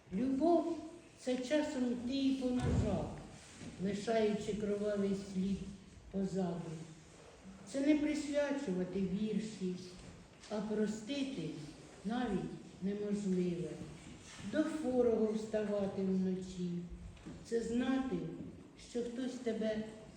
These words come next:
в біді нестиме. Хтось не осудить, ніжно обійме, а в горі буде дихати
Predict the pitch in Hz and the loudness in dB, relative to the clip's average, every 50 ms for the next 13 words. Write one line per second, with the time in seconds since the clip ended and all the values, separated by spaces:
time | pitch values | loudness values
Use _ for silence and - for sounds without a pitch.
0 | - - 175 175 208 240 233 208 208 208 190 175 170 175 175 - - - - 180 | -12 -8 -4 -2 -2 0 0 0 0 2 2 2 2 0 -4 -6 -6 -4 -2 0
1 | 175 165 160 156 151 - 156 147 - - - - - - - - - - - - | 0 0 -2 -4 -4 -6 -10 -10 -12 -14 -16 -20 -20 -20 -20 -20 -20 -20 -20 -20
2 | - - - - 320 330 320 320 320 254 233 226 220 214 214 - - 262 269 269 | -20 -20 -6 0 2 4 4 4 2 2 2 2 2 2 0 -2 -2 0 2 2
3 | 262 - 226 214 214 220 220 - - - - - - - 226 233 247 262 247 226 | 4 4 4 2 2 2 -2 -4 -6 -8 -12 -14 -10 -4 0 2 2 4 4 2
4 | 202 202 226 220 220 220 196 185 185 202 202 202 202 196 190 190 185 185 185 - | 2 2 2 4 4 4 4 4 2 2 2 2 2 2 2 2 2 2 0 -4
5 | - - - - - - - - - - - - - - 214 220 233 233 226 220 | -6 -12 -14 -16 -18 -20 -20 -20 -20 -20 -20 -20 -8 -2 0 2 4 4 4 4
6 | 262 302 294 - 202 190 180 165 - - - - - - - - - - - 208 | 4 4 4 4 6 4 4 4 2 -2 -4 -6 -10 -12 -14 -16 -20 -16 -10 -6
7 | 202 240 269 - 220 233 233 233 226 - - - - - - - 185 185 202 262 | -2 0 2 4 4 6 4 4 4 0 -6 -8 -12 -12 -10 -6 -2 0 0 0
8 | 277 247 - - 175 170 - - | 0 0 -2 -4 -4 -4 -4 -4